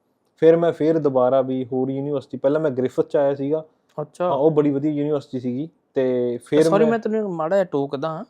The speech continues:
Speaker 1: ਹੂੰ, ਹੂੰ।
Speaker 2: ਇਹ ਕਿੰਨੀਆਂ ਕੁ ਯੂਨੀਵਰਸਿਟੀਆਂ ਜਿਹੜੀਆਂ ਵਧੀਆ ਯੂਨੀਵਰਸਿਟੀਆਂ, ਜੇ ਆਪਣੇ ਕੋਈ ਭੈਣ ਭਰਾ ਨੇ ਇੰਡੀਆ ਤੋਂ ਆਉਣਾ ਹੋਵੇ ਯੂਨੀਵਰਸਿਟੀਜ਼ ਇੱਥੇ,
Speaker 1: ਹੂੰ, ਹੂੰ।
Speaker 2: ਕਿਹੜੀ ਯੂਨੀਵਰਸਿਟੀ 'ਚ ਤੂੰ ਕਹਿਣਾ ਵੀ ਜ਼ਿਆਦਾ ਮਤਲਬ ਇਹਨਾਂ 'ਚ ਆਓ ਤਾਂ ਮਤਲਬ ਵੀਜ਼ਾ ਵੀ ਆਉਣ ਦੇ ਚਾਂਸਸ ਜ਼ਿਆਦਾ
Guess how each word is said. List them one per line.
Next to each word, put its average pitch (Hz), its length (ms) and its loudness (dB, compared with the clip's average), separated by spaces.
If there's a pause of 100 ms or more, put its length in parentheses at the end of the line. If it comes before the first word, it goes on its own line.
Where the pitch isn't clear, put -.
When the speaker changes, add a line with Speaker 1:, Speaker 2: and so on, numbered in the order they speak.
Speaker 1:
ਹੂੰ, 139 80 -6
ਹੂੰ। 131 220 -10 (480)
Speaker 2:
ਇਹ 247 60 -4
ਕਿੰਨੀਆਂ 269 440 0
ਕੁ 302 60 -2
ਯੂਨੀਵਰਸਿਟੀਆਂ 254 760 -2
ਜਿਹੜੀਆਂ 226 200 2
ਵਧੀਆ 185 280 0
ਯੂਨੀਵਰਸਿਟੀਆਂ, 220 720 0
ਜੇ 185 120 0
ਆਪਣੇ 175 300 -2
ਕੋਈ 175 140 0
ਭੈਣ 175 280 0
ਭਰਾ 170 320 -2
ਨੇ 156 460 -8
ਇੰਡੀਆ 147 400 -4
ਤੋਂ 143 180 -4
ਆਉਣਾ 139 280 -4
ਹੋਵੇ 135 220 -4
ਯੂਨੀਵਰਸਿਟੀਜ਼ 139 720 -6
ਇੱਥੇ, 127 400 -10 (100)
Speaker 1:
ਹੂੰ, 139 100 -4
ਹੂੰ। 131 260 -8 (100)
Speaker 2:
ਕਿਹੜੀ 247 340 -2
ਯੂਨੀਵਰਸਿਟੀ 226 560 -4
'ਚ 190 280 -6
ਤੂੰ 180 200 -4
ਕਹਿਣਾ 180 300 -6
ਵੀ 180 80 -6
ਜ਼ਿਆਦਾ 131 540 -2
ਮਤਲਬ 135 360 -10
ਇਹਨਾਂ 196 360 2
'ਚ 208 160 -2
ਆਓ 156 280 4
ਤਾਂ 156 200 -2
ਮਤਲਬ 147 500 -6
ਵੀਜ਼ਾ 139 360 -2
ਵੀ 165 160 0
ਆਉਣ 143 260 -2
ਦੇ 139 100 -6
ਚਾਂਸਸ 135 460 -6
ਜ਼ਿਆਦਾ 131 440 -2